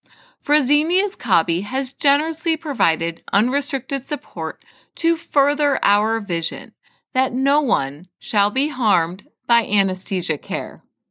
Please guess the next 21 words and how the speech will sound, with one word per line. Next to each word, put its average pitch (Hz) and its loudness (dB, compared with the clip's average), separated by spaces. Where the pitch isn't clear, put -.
Thank 311 0
you, 285 2
Fresenius 170 -2
Kabi. 147 -2
We 240 2
wouldn't 220 2
be 240 4
able 247 0
to 320 -4
do 180 -2
all 190 2
that 214 2
we 269 -2
do 156 -4
without 220 -2
you. - -12
Our 403 2
featured 277 0
article 208 0
today 202 -2
is 139 -8